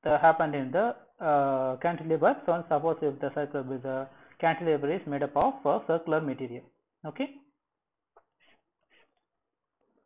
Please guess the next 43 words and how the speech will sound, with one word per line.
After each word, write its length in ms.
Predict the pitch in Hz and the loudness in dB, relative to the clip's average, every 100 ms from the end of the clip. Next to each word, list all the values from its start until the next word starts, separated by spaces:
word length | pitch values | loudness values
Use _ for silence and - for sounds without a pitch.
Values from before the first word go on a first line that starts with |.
| _ _ _ _ _ _ | _ _ _ _ _ _
So 80 | 254 | 0
actually 540 | 196 202 - 233 240 | 0 0 -2 0 0
in 160 | 214 185 | -2 0
this 140 | 214 214 | 0 0
ex-, 180 | 170 - | -8 -6
in 220 | 170 165 | -6 -2
the, 80 | 170 | 0
uh, 420 | 165 156 147 143 | 2 4 4 2
e-, 520 | 139 139 165 175 202 | 0 -2 -4 -4 -2
e-, 260 | 156 - 208 | -2 -2 -8
experiment 340 | - - 196 | -6 -8 -4
of 140 | 190 160 | -2 -2
the 80 | 151 | -2
cantilever, 640 | 160 185 196 165 147 226 - - _ _ | -4 -4 -6 -4 0 -2 -4 -20 _ _
uh, 360 | 151 151 147 143 | 2 4 6 4
we 80 | 143 | 4
are 120 | 196 | 2
going 220 | 165 190 196 | 2 -2 -2
to 100 | 240 | 0
find 260 | 165 156 160 | 2 2 2
out, 220 | 226 277 - | 0 0 -2
uh, 500 | 185 160 143 143 135 | 2 4 4 4 2
this 160 | 135 156 - | 0 -4 0
Y, 180 | 180 151 | 2 2
that 120 | 135 | -4
means 120 | 165 156 | -8 -6
the 60 | |
depression 440 | 135 143 180 180 165 | -6 -2 -2 -2 -6
is 100 | 151 | -4
happening 400 | 143 143 165 170 | -2 -2 -2 -8
in 180 | 151 139 | -6 -4
the 240 | 151 247 - | -2 -4 -4
cantilever, 540 | - 147 156 147 160 214 | -4 -4 -4 -4 -2 -4
which 140 | 165 - | -6 -4
we 80 | |
are 120 | 147 139 | -4 -2
going 200 | 151 151 | -6 -4
to 80 | |
experimentally 460 | 151 - 160 147 160 | -6 -6 -12 -8 -8
calculating 560 | 156 143 151 175 190 156 | -2 -2 -2 -4 -4 -4
this 140 | 147 | -4
Y 200 | 143 139 180 | -2 -2 0
value. 480 | 156 131 135 185 | -2 -2 -4 -6